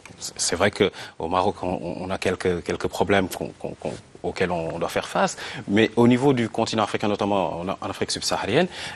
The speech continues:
euh, cela, cela se pose davantage. Au Maroc, l'O C P, par exemple, euh, produit son, son phosphate et a un, un ambitieux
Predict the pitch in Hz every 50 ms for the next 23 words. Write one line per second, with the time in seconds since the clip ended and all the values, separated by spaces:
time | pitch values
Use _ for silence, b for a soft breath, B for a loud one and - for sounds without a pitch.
0 | B - - 73 90 90 87 87 87 - - - 50 50 - - - 139 117 -
1 | - - - 131 127 - 147 - - 147 131 117 - 135 127 113 110 107 - 156
2 | 131 98 - - - - - - 104 117 120 113 110 120 123 98 - B B B
3 | B B - 107 107 - 117 - - 110 - 95 98 98 95 95 95 101 87 -
4 | - B B B B B - 82 82 - - - 147 131 123 135 127 - - 120
5 | 117 113 110 107 101 - - 101 101 - 104 - - 143 151 - B B B B
6 | B - - 98 101 - - - 104 101 110 - 113 110 110 110 98 - - 104
7 | 107 113 131 135 123 120 - - 131